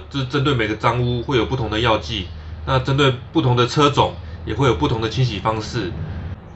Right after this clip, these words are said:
比方说我个人只有日系车我才会用水下去做清洗，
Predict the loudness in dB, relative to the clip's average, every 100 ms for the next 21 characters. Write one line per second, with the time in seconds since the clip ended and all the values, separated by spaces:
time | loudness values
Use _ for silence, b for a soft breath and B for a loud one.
0 | -8 -2 2 6 6 6 6 6 6 4
1 | 0 2 4 4 2 2 -2 2 4 4
2 | 2 0 2 2 2 0 -2 -4 -4 -6
3 | -4 -2 -2 -4 -8 -10